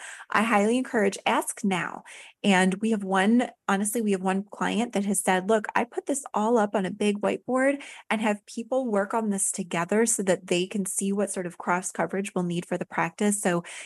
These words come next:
if that is legal in your state, then of course that is something that works out really beautifully because it becomes that teamwork makes the dream work mentality.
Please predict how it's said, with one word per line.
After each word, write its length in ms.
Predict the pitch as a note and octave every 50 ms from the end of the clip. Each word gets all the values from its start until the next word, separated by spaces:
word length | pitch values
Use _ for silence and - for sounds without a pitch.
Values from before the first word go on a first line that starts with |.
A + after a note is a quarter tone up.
| - - _
if 260 | - A#3 A#3 A#3 -
that 240 | - F#3+ E3 - - -
is 220 | G3+ F#3+ F3+ -
legal 380 | F#3 G3 G3+ B3 A#3+ F4+ F#4 F4
in 180 | - C4 C#4
your 180 | C4+ A#3+ - D#4
state, 640 | - - - - - - A3 G3+ G3+ - - - - -
then 260 | A3+ A3 G#3 F#3+ G3
of 240 | - A3 G#3 - -
course 360 | - - G#3+ G#3 G#3+ G#3 -
that 120 | - G3+
is 160 | G3 F#3+ G#3 -
something 300 | - F#3+ F#3 - F3 E3+
that 140 | E3+ -
works 220 | - F3+ E3+ - -
out 120 | - -
really 180 | - F3+ E3+ E3+
beautifully 460 | E3+ - F3+ F3+ F3+ - - F3 E3+
because 420 | - E3+ E3 - G#3 F3 D#3 - - -
it 120 | F3+ -
becomes 460 | - E3 - - - B3 A#3+ B3 G#3
that 240 | A3 F#3 F3+ - -
teamwork 540 | - - - G3+ G3 G3 F#3+ F3+ F#3 - -
makes 180 | F3+ D3+ -
the 140 | - - F#3+
dream 240 | F3 F3+ E3+ E3+ E3+
work 200 | E3 D#3+ E3 -
mentality. 680 | F#3 E3+ E3 - - F3 F3+ F3+ F3+ F3 F3 D#3+ D#3 -